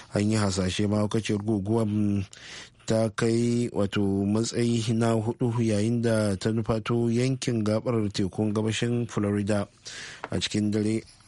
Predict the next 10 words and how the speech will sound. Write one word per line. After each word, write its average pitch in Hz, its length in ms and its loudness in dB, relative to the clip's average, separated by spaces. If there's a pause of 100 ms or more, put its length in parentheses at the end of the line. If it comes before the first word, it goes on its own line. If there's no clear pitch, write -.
(120)
Litinin, 101 640 0
a 98 120 -2
daidai 107 360 2
lokacin 120 480 -2
da 113 160 0
Trump 101 380 -2
din 107 140 0
yake 98 440 0
shirya 113 640 0
dawowa 104 560 0